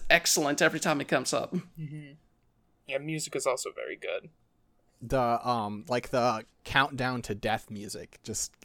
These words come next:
Speaker 3: <laughs> makes me <laughs> tense up.
Speaker 2: Is that the one where it goes like, "Dun-dun-dun-dun-dun-dun-dun"? Uh, I
Speaker 3: It's
Speaker 2: can't
Speaker 3: like, it's
Speaker 2: literally
Speaker 3: like, "Bwomp, bwomp, bwomp, bwomp, bwomp."
Speaker 2: Yeah, that one.
Speaker 3: Yeah.
Speaker 2: It's pretty good. It's
Speaker 3: It's pretty
Speaker 2: good
Speaker 3: good.
Speaker 2: music in this one.
Speaker 3: Yeah.
Speaker 1: Yeah.
Speaker 2: Yeah.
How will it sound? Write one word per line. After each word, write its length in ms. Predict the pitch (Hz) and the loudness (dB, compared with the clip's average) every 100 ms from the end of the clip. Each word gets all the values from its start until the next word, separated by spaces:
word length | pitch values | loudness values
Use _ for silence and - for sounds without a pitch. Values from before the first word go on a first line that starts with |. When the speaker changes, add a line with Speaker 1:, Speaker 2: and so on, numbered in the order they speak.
| 175 | 4
Speaker 3:
<laughs> 240 | - - 175 | 4 -2 2
makes 300 | 147 - 175 | 2 2 2
me 180 | 160 - - | 0 0 -8
<laughs> 120 | - | -2
tense 320 | - 117 - | 0 -2 0
up. 240 | 113 127 - - - - - - - - - | 2 2 -2 -12 -20 -20 -20 -20 -20 -20 4
Speaker 2:
Is 60 | |
that 160 | 214 185 | 8 10
the 80 | 254 | 10
one 160 | 247 | 12
where 140 | 240 233 | 12 12
it 80 | 214 | 12
goes 140 | 180 | 10
like, 200 | 156 - | 10 6
"Dun-dun-dun-dun-dun-dun-dun"? 1000 | 170 151 139 135 135 135 135 135 135 135 135 - | 6 6 6 0 -2 -6 -6 -8 -12 -14 -14 0
Uh, 220 | 139 143 - | 4 6 8
I 80 | 127 | 6
Speaker 3:
It's 120 | 131 | 6
Speaker 2:
can't 200 | 160 139 | 4 4
Speaker 3:
like, 120 | 123 | 2
it's 80 | 127 | 2
Speaker 2:
literally 360 | 151 156 147 156 | 6 6 6 6
Speaker 3:
like, 180 | 151 143 | 6 4
"Bwomp, 100 | 139 | 2
bwomp, 280 | 160 151 127 160 147 135 | 2 2 4 4 4 4
bwomp, 240 | 147 151 120 | 4 4 4
bwomp, 320 | 135 139 127 | 2 2 2
bwomp." 280 | 135 131 123 - - - - | 0 0 0 -6 -12 -14 2
Speaker 2:
Yeah, 240 | 294 285 147 | 10 10 12
that 160 | 214 175 | 10 10
one. 300 | 147 127 131 - | 8 4 -2 -2
Speaker 3:
Yeah. 180 | 110 98 | 0 0
Speaker 2:
It's 120 | - | 0
pretty 260 | - 403 | 8 8
good. 360 | 381 427 311 175 | 10 8 8 8
It's 80 | - - _ _ - | 4 -4 _ _ -16
Speaker 3:
It's 160 | - - | -8 2
pretty 200 | 370 403 | 6 8
Speaker 2:
good 60 | 370 | 10
Speaker 3:
good. 40 | |
Speaker 2:
music 260 | 339 190 - | 10 8 2
in 100 | 156 | -2
this 200 | 156 - | -2 0
one. 280 | 143 131 - _ 180 | -2 -2 -6 _ -6
Speaker 3:
Yeah. 320 | 190 127 127 - - | -2 -2 -6 -10 2
Speaker 1:
Yeah. 220 | 208 277 - | 4 4 0
Speaker 2:
Yeah. 160 | 156 | -4